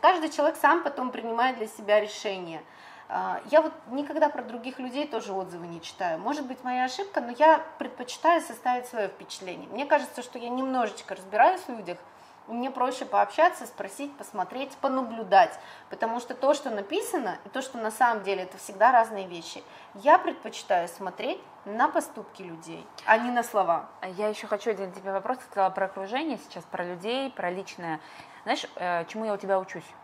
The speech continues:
Speaker 2: И чем вот ты меня вдохновляешь? А, я вам скажу из-за кулисья, общение с Ксюшей, она обладает удивительной способностью объединять, а, разных, абсолютно разных, но интересных людей и дружить, заботиться и дружить.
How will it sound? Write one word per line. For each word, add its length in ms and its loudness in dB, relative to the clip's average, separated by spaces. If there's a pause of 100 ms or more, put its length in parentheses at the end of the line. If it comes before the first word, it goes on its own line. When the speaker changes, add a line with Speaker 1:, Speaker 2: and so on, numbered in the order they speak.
(260)
Speaker 2:
И 200 -6
чем 220 -2
вот 180 -6
ты 80 -8
меня 640 0
вдохновляешь? 640 0 (400)
А, 360 2
я 100 6
вам 80 -6
скажу 220 -2
из-за 160 -4
кулисья, 680 4
общение 340 -4
с 40 -12
Ксюшей, 420 -4 (260)
она 380 6
обладает 480 2
удивительной 360 -6
способностью 640 -6
объединять, 680 -4 (220)
а, 640 -2
разных, 560 6 (220)
абсолютно 480 -4
разных, 380 4 (260)
но 100 -4
интересных 540 -2
людей 480 -4
и 240 -6
дружить, 580 -6 (280)
заботиться 560 0
и 40 -6
дружить. 400 -6